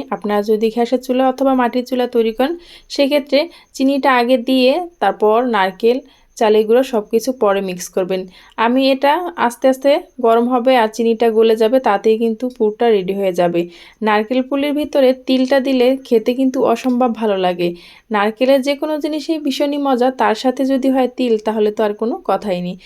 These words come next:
এখন আমি দেখতেই পারছেন নেড়ে চেড়ে মিশিয়ে নিচ্ছি আর খুব সুন্দরভাবে কিন্তু পুরটা আমার রেডি হয়ে গেছে। আর পিঠাটা তৈরি করার জন্য আমি এখানে আতপ চাল ভিজিয়ে রেখেছিলাম, এটা এখন ব্লেন্ডারে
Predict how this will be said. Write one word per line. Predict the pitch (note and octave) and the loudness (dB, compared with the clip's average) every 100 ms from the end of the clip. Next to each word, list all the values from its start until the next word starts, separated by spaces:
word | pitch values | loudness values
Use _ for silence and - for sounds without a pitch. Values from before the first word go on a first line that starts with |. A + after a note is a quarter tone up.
| - - - | -20 -12 -2
এখন | C4 D4+ D4+ | 0 0 -2
আমি | D#4 | -2
দেখতেই | D4 C#4 C#4+ | -2 -2 -2
পারছেন | C#4 C4+ C4 E4 E4+ | 0 -2 -2 -4 0
নেড়ে | A#3+ A#3 | 2 2
চেড়ে | A#3 A#3+ B3 | 2 2 2
মিশিয়ে | A#3+ B3 B3 | 0 0 0
নিচ্ছি | A#3 A#3+ - A#3+ | 0 0 0 0
আর | A3+ | 0
খুব | - B3+ | -2 -4
সুন্দরভাবে | C4 A#3 A#3 B3 A#3+ A#3+ | 0 0 2 2 0 0
কিন্তু | B3 A#3+ A3+ B3+ | -2 -4 -2 -4
পুরটা | C4 A3+ A3 A3+ | 0 -2 0 -2
আমার | A3 A3+ | 0 2
রেডি | A3 G#3+ | 2 4
হয়ে | A#3 A3+ | 2 4
গেছে। | G#3+ G#3+ D#4 - _ - - - | 0 0 -4 -6 _ -20 -20 -4
আর | G3+ G#3+ | -2 0
পিঠাটা | C4+ D4 D4 D4 | 0 0 0 0
তৈরি | D4 D4 | -2 -2
করার | D4+ D4+ C#4 | 0 0 0
জন্য | D4+ C#4+ - | -2 -2 -2
আমি | G#3+ G#3+ | 0 0
এখানে | A#3 A#3+ A3 | 0 0 0
আতপ | G3+ A3 - | 0 -2 0
চাল | B3 B3 | -2 0
ভিজিয়ে | B3+ B3+ B3+ | 0 2 2
রেখেছিলাম, | B3 B3+ C4 C#4+ D#4 | 0 -2 -2 -2 -2
এটা | G#3+ G#3 | -4 -2
এখন | G3+ A3 G#3 | -4 -4 -2
ব্লেন্ডারে | G3+ G3+ G3 A#3 | -2 0 0 0